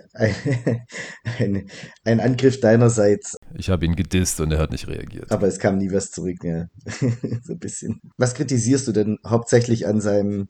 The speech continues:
Speaker 1: an seiner Herangehensweise, Joachim?
Speaker 2: Erstmal, dass die Aussage falsch ist und keine wissenschaftliche Grundlage hat. Bin dann im Rahmen, also wir haben schon mal über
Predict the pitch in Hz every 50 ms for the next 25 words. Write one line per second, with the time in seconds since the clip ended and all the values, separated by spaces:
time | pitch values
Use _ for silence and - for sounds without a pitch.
0 | _ _ 98 107 104 107 104 104 101 101 95 101 107 95 104 98 95 - - 87
1 | 90 92 92 98 87 85 92 95 101 - - 80 78 90 - - 104 82 80 85
2 | 82 - 92 78 76 95 101 - 82 76 76 73 73 - 73 67 67 67 - 85
3 | 80 - 80 78 80 76 80 80 71 73 71 71 73 71 - 78 - 76 69 -
4 | - 92 80 73 - 85 85 85 85 - 69 67 - - - 117 110 - - -
5 | 107 98 95 92 92 98 107 101 80 78 87 85 - 87 87 87 90 87 85 80
6 | 78 73 - - - - - - 80 80 78 78 76 90 101 98 90 - 95 92
7 | 98 87 85 80 78 69 71 73 76 73